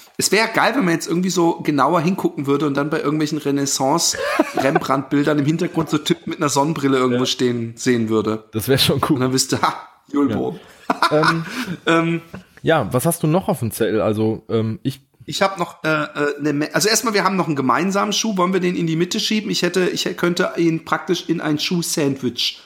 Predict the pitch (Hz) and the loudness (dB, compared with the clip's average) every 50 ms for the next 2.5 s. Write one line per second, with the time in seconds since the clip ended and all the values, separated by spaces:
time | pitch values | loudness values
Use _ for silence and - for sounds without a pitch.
0 | - _ - - 101 - - - 98 90 - - - - - - 139 151 147 139 | -20 _ -6 -4 -4 -4 -6 -10 -12 -12 -12 -16 -18 -6 -2 0 2 2 2 2
1 | 151 151 151 - - 127 117 135 143 143 139 139 139 135 135 131 - - - - | 2 0 0 -2 -6 -4 0 2 2 4 4 4 2 2 2 0 -2 -6 -12 -20
2 | 117 117 117 123 127 131 131 - _ - | -20 -18 -16 -16 -16 -16 -18 -18 _ -18